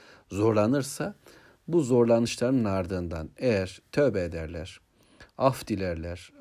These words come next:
"Allah'ım biz bunu böyle yaşamak istemedik. Böyle bir hayatı yaşamak derdine değildik ama biz kendimizi burada bulduk. Bu hal ile buraya geldik ve şimdi ama biz bunu istemiyoruz."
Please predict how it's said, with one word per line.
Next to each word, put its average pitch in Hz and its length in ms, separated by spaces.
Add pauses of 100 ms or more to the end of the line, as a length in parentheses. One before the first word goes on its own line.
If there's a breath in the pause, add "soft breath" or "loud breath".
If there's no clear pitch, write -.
"Allah'ım 104 480
biz 101 340
bunu 110 340
böyle 110 280
yaşamak 110 380
istemedik. - 580 (640 soft breath)
Böyle 117 220
bir 104 60
hayatı 98 400
yaşamak 101 480
derdine 101 420
değildik 135 440
ama 110 260
biz 123 260 (200)
kendimizi 120 480
burada 107 340
bulduk. 95 460 (600 loud breath)
Bu 139 80
hal 120 300 (280)
ile 107 340
buraya 101 280
geldik 92 540
ve 110 140
şimdi 139 280
ama 110 220
biz 110 180
bunu 113 100
istemiyoruz." 110 760